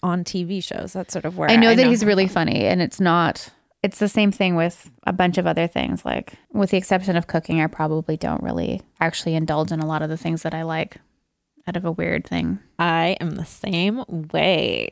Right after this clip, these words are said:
Speaker 1: Like,
Speaker 2: Yeah.
Speaker 1: it took me, I had so many puzzles built up, and, like, doing puzzles is one of my favorite thing to do, but it, like, I would never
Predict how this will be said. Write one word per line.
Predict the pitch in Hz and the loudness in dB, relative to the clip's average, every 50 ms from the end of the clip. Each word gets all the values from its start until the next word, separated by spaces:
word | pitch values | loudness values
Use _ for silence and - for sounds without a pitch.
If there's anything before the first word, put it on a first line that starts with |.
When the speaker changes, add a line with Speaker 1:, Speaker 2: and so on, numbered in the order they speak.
| - - _ - | -12 -12 _ 2
Speaker 1:
Like, | - 233 247 | 2 4 4
Speaker 2:
Yeah. | 262 | 4
Speaker 1:
it | 269 277 | 2 2
took | - - 254 254 - 269 | 0 0 0 0 0 -2
me, | 294 302 311 320 311 - | -2 0 0 0 0 0
I | - 202 220 | 2 2 2
had | 240 226 247 254 269 254 220 - _ | 4 4 4 4 4 2 0 -6 _
so | - - - 220 214 220 | -4 0 2 4 4 4
many | 226 240 233 233 | 4 2 2 2
puzzles | 214 - - 202 175 202 - 269 269 277 285 285 277 | 0 2 2 2 2 2 2 2 2 2 0 0 0
built | - 285 294 330 - - | 2 4 4 4 4 2
up, | 370 339 403 466 453 - - - | 4 4 4 4 2 0 0 0
and, | - 214 202 | 2 2 4
like, | 202 190 180 185 | 4 4 2 2
doing | 180 214 214 226 233 240 | 2 2 2 2 2 2
puzzles | - 254 226 233 233 233 226 226 | 2 2 2 2 2 2 2 0
is | 214 185 - | 0 -2 0
one | 208 208 208 | 0 0 2
of | 202 | 2
my | 196 190 196 | 2 0 0
favorite | - 202 180 180 - - | 0 0 0 0 0 0
thing | 208 190 185 | -2 -2 -2
to | - 180 | -2 -2
do, | 170 180 170 165 | 0 0 0 2
but | - 160 - | 0 -2 -2
it, | - - - _ _ _ _ _ _ _ _ _ - | -2 -6 -8 _ _ _ _ _ _ _ _ _ 0
like, | 170 165 135 - - - - | 0 0 0 -2 -4 0 2
I | 185 185 190 | 4 4 4
would | 196 180 175 | 4 4 2
never | 190 185 185 180 175 185 180 170 170 170 165 156 165 202 | 2 2 2 2 2 0 2 2 2 2 0 0 -2 -6